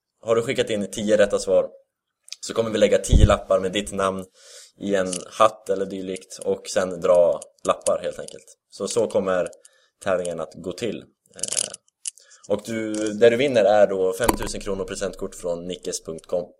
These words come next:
som du kan ut och åka och titta på fotboll i, i världen. Och då åker vi såklart till Milano och San Siro, hoppas vi. Men det får du göra som du vill. Dagens tävling, tävling nummer femtiotre,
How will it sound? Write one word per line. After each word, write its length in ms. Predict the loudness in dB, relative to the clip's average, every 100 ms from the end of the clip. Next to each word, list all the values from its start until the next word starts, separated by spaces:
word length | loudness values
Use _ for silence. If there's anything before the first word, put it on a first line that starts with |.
| _ _ _ _
som 160 | -16
du 60 | -12
kan 200 | -12 -12
ut 300 | -12 -10 -4
och 80 | -4
åka 360 | -4 -4 -4 -8 _ _ _ _ _ _ _ _ -14
och 80 |
titta 200 | -8 -6
på 80 | -6
fotboll 360 | -8 -6 -6 -4
i, 240 | -6 -10 _ -14
i 120 | -12
världen. 380 | 0 2 2 -2 -8 -8 -6 -4 -6
Och 200 | -8 -10
då 60 |
åker 360 | -8 -8 -10 -12
vi 100 | -8
såklart 340 | 2 4 4
till 240 | 2 -4 -4
Milano 420 | -2 2 2 0
och 200 | -4 -8 -12
San 260 | -12 -10
Siro, 340 | -8 -8 -8 -10 _ -12
hoppas 300 | -8 -8 -10
vi. 40 | _ _ _ _ -6
Men 100 | -4
det 80 |
får 80 | 2
du 60 | 4
göra 80 | 4
som 120 | 2
du 60 |
vill. 120 | -6 -10 _ _ _ _ _ _ _ _ -16 -16 _ _ -20 -20 -2 8
Dagens 260 | 8 8
tävling, 380 | 6 6 6 -2 -8 -20 -10
tävling 340 | 0 2 2 -2
nummer 440 | -4 -2 -4 -6 -10 -2
femtiotre, 1400 | -2 -2 -6 -6 -4 -6 _ _ _ _ _ -2 0 0